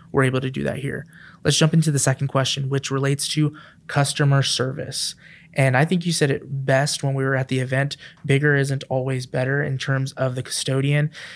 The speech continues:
Everybody gets so excited when they see these big names and they've seen this company around for so long. And then they find out that client is just n-, client number one thousand one hundred and four,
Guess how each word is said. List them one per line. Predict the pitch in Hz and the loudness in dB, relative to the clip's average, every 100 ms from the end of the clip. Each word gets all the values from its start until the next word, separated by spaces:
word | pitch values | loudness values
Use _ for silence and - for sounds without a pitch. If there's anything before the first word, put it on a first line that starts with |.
| - | -2
Everybody | 143 143 143 143 | 2 4 4 4
gets | 143 135 - | 4 2 2
so | 143 139 | 2 2
excited | - 135 139 135 | 2 0 2 0
when | 135 | -2
they | 135 | -2
see | 135 143 | -2 -2
these | 135 131 | -4 -4
big | - 139 | -2 -2
names | 135 135 135 131 131 | 0 -2 -2 -2 -2
and | 127 | -2
they've | 127 | -4
seen | - 139 | -2 -2
this | 135 123 | -2 -2
company | - 131 135 | -2 -2 -2
around | 131 131 131 | 0 0 0
for | 135 | -2
so | - 131 | 0 -2
long. | 135 135 127 - - - - | 0 0 -2 -4 -14 -16 -6
And | - 151 | 2 4
then | 170 175 | 4 4
they | 160 | 2
find | 160 147 147 | 4 4 4
out | 143 | 2
that | 156 165 | 0 0
client | 151 151 160 - | 2 4 2 2
is | 135 | 2
just | 139 135 139 | 2 0 -2
n-, | 139 _ - | -6 _ -8
client | - 131 139 | 0 2 2
number | 139 131 | 2 2
one | 135 165 | 2 2
thousand | 180 170 160 151 139 | 2 2 2 2 4
one | 156 | 4
hundred | 160 165 170 | 4 2 2
and | 165 160 | 0 2
four, | 139 123 120 | 0 2 0